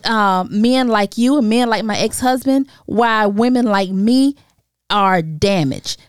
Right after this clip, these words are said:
because as a wife, you were supposed to protect me. You were supposed to, um, be responsible for," oh, she had, um, she was having, um, depression. She was very, very depressed.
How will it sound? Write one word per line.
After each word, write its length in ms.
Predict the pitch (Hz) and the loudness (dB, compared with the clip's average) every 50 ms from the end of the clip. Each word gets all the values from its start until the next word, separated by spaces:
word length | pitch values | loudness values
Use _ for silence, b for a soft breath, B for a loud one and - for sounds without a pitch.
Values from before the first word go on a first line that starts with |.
| B | B
because 560 | - 214 208 - 254 247 220 202 196 190 196 - - | -4 -4 -4 0 0 2 2 2 2 0 -2 -4 -2
as 200 | 226 226 214 202 | 0 0 0 2
a 80 | 196 170 | 2 2
wife, 600 | 165 165 170 185 190 214 247 262 285 294 - - b b b b | 2 2 2 2 2 2 2 0 0 -2 -6 -12 b b b b
you 200 | 208 220 254 285 | 2 4 4 4
were 140 | 247 254 254 | 4 0 -2
supposed 460 | - 254 233 - - 262 233 233 - | -2 -4 -6 -2 0 0 0 0 0
to 80 | - | -2
protect 480 | 226 - - 196 - - - 269 233 - | -2 -2 -4 -6 -6 -2 -2 -2 -2 -2
me. 140 | - 196 185 | -4 -4 -4
You 220 | 185 190 202 226 | -2 0 0 0
were 60 | 254 254 | 0 0
supposed 420 | - 262 233 - 247 226 220 - | -2 -4 -4 -2 -4 -4 -2 -2
to, 300 | - 214 202 196 190 - - | -2 -2 -2 -2 -6 -8 -6
um, 400 | - 214 208 196 190 185 180 185 | -4 -4 -2 -2 -4 -4 -4 -2
be 120 | 180 220 | -2 -2
responsible 1120 | 220 180 180 175 - - - - - 254 262 285 302 285 - 262 208 190 175 165 170 170 B B B B B B - | -2 -2 -4 -6 -6 -8 -10 -4 -2 0 0 0 0 -2 -4 -4 -2 0 2 2 0 -2 B B B B B B -4
for," 340 | - 240 233 226 220 208 - _ _ _ | 0 2 2 2 2 -2 -4 _ _ _
oh, 280 | - 220 185 151 151 185 | -2 0 0 0 -4 -6
she 320 | 196 - - 277 269 262 247 | -6 -4 0 0 2 2 2
had, 260 | 240 233 208 208 196 | 2 2 2 2 0
um, 360 | 190 180 180 180 175 175 180 | 0 0 0 -2 -2 -4 -4
she 200 | 185 - - 254 | -4 -2 -2 -2
was 240 | 220 196 190 - - | 0 -2 -4 -4 -4
having, 400 | 233 226 202 190 185 185 180 180 | -2 0 0 0 0 0 -2 0
um, 600 | 170 170 165 165 160 156 147 143 151 165 170 170 _ - - - - | 0 0 0 0 0 -2 -2 -2 -4 -6 -8 -10 _ -16 -14 -10 -6
depression. 520 | 175 180 - - 285 226 202 - - 160 | -6 -6 -4 -2 -2 -2 -2 -4 -6 -6
She 140 | 151 - 233 | -4 -4 -4
was 100 | 202 175 | -4 -4
very, 300 | 165 165 196 208 220 214 | -2 0 0 0 2 0
very 240 | 202 196 196 190 185 | 0 0 0 0 -2
depressed. 580 | 185 185 - - 226 202 151 110 - - - | -4 -6 -10 -4 -4 -2 -2 -4 -6 -10 -14